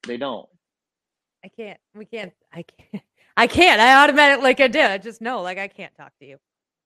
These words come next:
Speaker 2: No, I just can't. I'm sorry. Like, I, and I want to. And it's kinda been,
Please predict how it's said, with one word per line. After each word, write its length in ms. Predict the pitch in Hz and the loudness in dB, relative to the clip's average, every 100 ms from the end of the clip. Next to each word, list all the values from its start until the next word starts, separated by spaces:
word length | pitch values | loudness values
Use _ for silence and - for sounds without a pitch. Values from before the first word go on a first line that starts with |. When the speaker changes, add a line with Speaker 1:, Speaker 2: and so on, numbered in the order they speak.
| _ | _
Speaker 2:
No, 300 | 208 254 277 - | -12 -12 -10 -10
I 80 | 208 | -10
just 220 | 233 _ | -10 _
can't. 220 | 254 240 | -12 -12
I'm 80 | 190 | -14
sorry. 480 | - - 233 254 185 | -14 -8 -6 -6 -10
Like, 200 | 185 185 | -12 -16
I, 160 | 185 175 | -16 -14
and 120 | 196 | -12
I 80 | 208 | -12
want 360 | 185 233 277 _ | -8 -8 -8 _
to. 300 | 208 185 208 _ _ _ _ _ - | -14 -14 -16 _ _ _ _ _ -4
And 120 | 247 | 2
it's 200 | 294 294 | 2 2
kinda 260 | 294 311 370 | -2 -2 0
been, 360 | 269 240 220 | -2 -2 -8